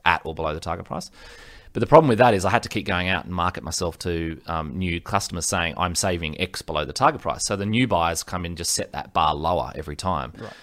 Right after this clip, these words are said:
Speaker 1: So that's why I had to put a retainer in place. It also weeds out the waste of time buyers and makes people get serious about it straight away with a
Speaker 2: Yep.
Speaker 1: real target price, rather than, you know, they're not gonna spend two grand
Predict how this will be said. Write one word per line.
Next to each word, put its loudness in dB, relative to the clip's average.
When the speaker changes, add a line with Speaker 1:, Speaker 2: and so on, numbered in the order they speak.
Speaker 1:
So -14
that's 4
why 6
I 2
had 0
to -14
put -6
a -4
retainer 0
in -4
place. -2
It -6
also 0
weeds -4
out 0
the -6
waste -2
of -8
time 0
buyers 0
and -4
makes -2
people -2
get -2
serious -2
about -2
it -8
straight -2
away 0
with -2
a 2
Speaker 2:
Yep. -2
Speaker 1:
real 2
target -6
price, -8
rather 0
than, -8
you -8
know, -6
they're -4
not -2
gonna -10
spend -6
two -6
grand -4